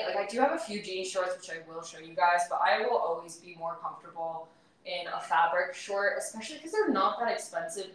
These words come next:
either, um, which is always really nice. And I like that you can kinda get them in so many different patterns nowadays. I feel like everyone has a different take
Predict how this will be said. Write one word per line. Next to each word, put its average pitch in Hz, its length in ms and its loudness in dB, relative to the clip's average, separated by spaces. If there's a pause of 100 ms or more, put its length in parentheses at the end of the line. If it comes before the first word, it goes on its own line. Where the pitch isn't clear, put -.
either, 185 500 6 (840)
um, - 440 -6 (400)
which - 280 -10
is 214 200 -8
always - 640 -6 (1080)
really - 320 -8
nice. - 640 -12 (140)
And 196 100 -2
I 185 60 4
like 185 180 6
that 220 140 0
you 226 60 -2
can 226 160 -2
kinda 185 220 -4
get 180 160 0
them 190 140 -4
in 170 100 -6
so 170 140 -10
many 165 120 -10
different - 240 -14
patterns 190 760 -2 (720)
nowadays. 240 520 4
I 202 40 2
feel 180 140 -4
like 170 140 -2
everyone 170 320 -4
has 180 180 -8
a 185 80 -4
different 180 340 -10
take - 540 -8